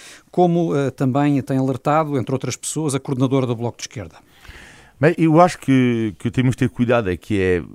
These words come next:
Speaker 2: como é evidente, o contexto está, está a mudar, porque há cada vez mais pessoas vacinadas e, se calhar, a realidade hoje em dia não é a realidade de há dois meses atrás. Portanto, isto é um novo contexto também. Eh, ao mesmo tempo,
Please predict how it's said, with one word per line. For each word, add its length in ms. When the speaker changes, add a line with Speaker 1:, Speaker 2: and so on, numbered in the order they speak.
Speaker 2:
como 200
é 20
evidente, 500
o 160
contexto 540
está, 240
está 160
a 40
mudar, 320
porque 260
há 60
cada 160
vez 120
mais 160
pessoas 360
vacinadas 720
e, 160
se 100
calhar, 240
a 60
realidade 460
hoje 140
em 60
dia 220
não 260
é 260
a 80
realidade 500
de 80
há 220
dois 240
meses 180
atrás. 400
Portanto, 260
isto 220
é 100
um 240
novo 380
contexto 540
também. 500
Eh, 240
ao 160
mesmo 340
tempo, 420